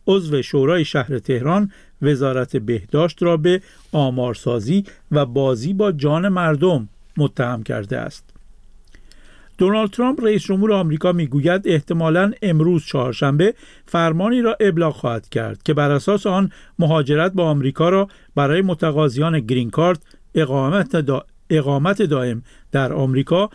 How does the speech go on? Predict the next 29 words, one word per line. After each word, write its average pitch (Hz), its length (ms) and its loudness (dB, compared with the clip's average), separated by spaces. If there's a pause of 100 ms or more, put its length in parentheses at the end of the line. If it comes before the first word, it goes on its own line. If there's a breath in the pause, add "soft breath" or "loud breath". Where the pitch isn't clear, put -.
(220 soft breath)
به 180 140 2
مدت 135 460 -2
شصت 151 460 -2
روز 165 260 0 (220 soft breath)
متوقف 170 540 0
خواهد 127 320 -4
کرد. 120 260 -6 (800 soft breath)
آقای 143 240 2
ترامپ 175 400 -2
روز 165 300 2
سه‌شنبه 135 540 -2 (320 soft breath)
در 160 200 0
کنفرانس 156 560 -2
خبری 175 460 0
روزانه 156 460 0
خود 147 220 -2
در 127 160 -2
کاخ 135 320 -2
سفید 123 380 -4
گفت 165 320 0 (220 loud breath)
این 143 200 0
تصمیم 160 460 -2
را 202 160 2
در 196 220 0
حمایت 151 480 0
از 165 200 0 (280 soft breath)
آمریکایی‌هایی 147 840 0
گرفته 196 440 0
که 202 240 0